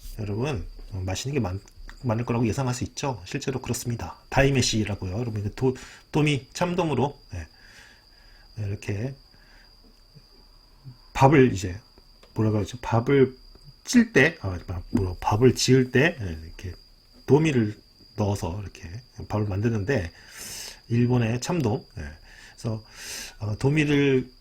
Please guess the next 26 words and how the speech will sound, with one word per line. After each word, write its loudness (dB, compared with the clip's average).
굉장히 4
귀한 8
생선입니다. 2
우리나라처럼 0
일본에서도. -6
그래서 -6
이거 -4
다이메시 -4
도미밥인데 -4
이거는 -6
또 -2
굉장히 2
맛있죠. -4
어. -8
그리고 -10
생선을 6
통째로 4
쌀과 6
함께 2
익혀서 0
소금이나 0
간장으로 0
간을 -2
맞추는 -6
방식이 -2
있고요. -4